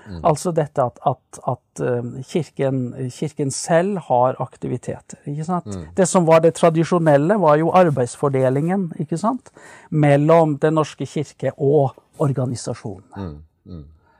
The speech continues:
Speaker 2: Eh, den er, den kan nok finnes, og, eh, særlig en av menighetene, den i sør, har nok en del av dette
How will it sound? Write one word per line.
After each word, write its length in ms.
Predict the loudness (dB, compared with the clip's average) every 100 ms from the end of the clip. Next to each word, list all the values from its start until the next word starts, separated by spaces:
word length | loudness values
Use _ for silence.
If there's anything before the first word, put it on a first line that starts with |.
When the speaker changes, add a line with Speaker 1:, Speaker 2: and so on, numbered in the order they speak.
| _ _ _ -12
Speaker 2:
Eh, 460 | -10 -8 -6 -6 -6 -6 -6
den 320 | -2 -2 0 -4
er, 440 | -4 0 2 0 -4 -16 _ _ -4
den 260 | 2 2 0
kan 220 | -2 -2
nok 160 | -2 -4
finnes, 640 | -6 -4 -4 -8 -14 -18 _
og, 340 | -2 -2 -4 _ _ _ _ _
eh, 140 | -6 0
særlig 360 | 2 2 2 -8 _ _
en 360 | 2 6 6 4
av 80 | 2
menighetene, 600 | 0 0 0 -2 -4 0
den 180 | 0 0
i 80 |
sør, 400 | -2 -2 0 0 -4 -16
har 380 | -4 2 4 4
nok 300 | 0 -6 -4
en 180 | -2 2
del 240 | 2 2
av 80 | 0
dette 420 | -4 _ -6